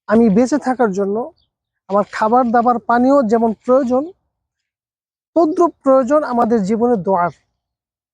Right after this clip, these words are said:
এমন কোনো ক্ষেত্র হতে পারে যেখানে আমার খাবার না হলেও আমি হয়তো বাঁচতে পারি, কিন্তু দোয়াটা এমন মূল্যবান সম্পদ,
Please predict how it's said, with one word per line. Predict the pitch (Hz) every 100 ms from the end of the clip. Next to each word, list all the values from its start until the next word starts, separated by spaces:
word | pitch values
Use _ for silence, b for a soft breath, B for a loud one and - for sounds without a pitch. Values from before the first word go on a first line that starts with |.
| _ _ _ _ _ _ _ _ _ -
এমন | 254 311 302
কোনো | 311
ক্ষেত্র | 277 269 233
হতে | 226 277
পারে | 247 208 196
যেখানে | 202 247 262
আমার | 240 233 214
খাবার | - 226 285
না | 302
হলেও | 269 247 240
আমি | 220
হয়তো | 196 208
বাঁচতে | 202 202 - 190
পারি, | 180 190
কিন্তু | - 226 196 202
দোয়াটা | 175 240 294 311
এমন | 269 254
মূল্যবান | 220 226 240 233
সম্পদ, | 214 190 180 220